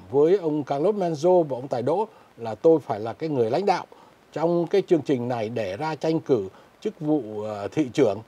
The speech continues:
trong thành phố Westminster trong năm hai ngàn hai mươi hai này, và sau đó hai ngàn hai mươi bốn này, ờ, sẽ ra tranh cử cái chức vụ supervisor. Tuy nhiên á, thì là nhìn đi nhìn lại á,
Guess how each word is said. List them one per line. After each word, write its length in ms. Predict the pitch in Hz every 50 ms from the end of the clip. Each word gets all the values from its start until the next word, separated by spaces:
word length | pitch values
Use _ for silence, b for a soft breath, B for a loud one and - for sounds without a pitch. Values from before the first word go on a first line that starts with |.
| b b b b b _ _
trong 200 | 151 151 151 135
thành 220 | - 135 113 107
phố 500 | 95 - - 143 147 151 165 180 202 196
Westminster 560 | 160 190 208 190 185 170 - 185 175 175 165 139 b b b b b b b _
trong 300 | - 151 147 151 156 156
năm 240 | 156 156 160 160 156 151 127
hai 200 | - 151 151 151
ngàn 240 | 139 123 120 117
hai 200 | - - 139 147
mươi 140 | 151 156 151
hai 220 | 147 156 160 156 151
này, 280 | 143 127 127 110 92 - b b b b b b _ -
và 180 | 110 117 120 113
sau 260 | - - 151 160 165
đó 220 | 160 156 156 180 190
hai 240 | 170 165 151 151
ngàn 260 | 151 143 123 117 110 104
hai 200 | 104 143 151 151
mươi 160 | 156 160 156
bốn 300 | 156 160 165 196 220 214
này, 200 | 175 143 117 98 b b b b b b b _
ờ, 140 | - 107 117
sẽ 340 | - - 147 151 147 180 180
ra 200 | 165 160 151 143
tranh 220 | - 160 147 143
cử 200 | 127 - 135 98 90 87
cái 100 | 117 139
chức 280 | 135 - 202 190 - -
vụ 120 | 143 143 110 107
supervisor. 800 | - - 202 190 190 175 147 156 151 151 143 135 160 165 156 117 b b b b b b b _ _
Tuy 200 | - 202 214 208
nhiên 260 | 208 214 214 196 190
á, 100 | 185 196 196 180
thì 180 | - 156 143 135
là 320 | 131 131 127 127 120 113 101 b b b b b b b b b b _ _
nhìn 380 | - 123 147 151 143 135 135 143
đi 240 | 165 180 185 185 180
nhìn 260 | 170 160 151 139 127
lại 380 | 127 131 139 135 - - 107 120
á, 120 | 143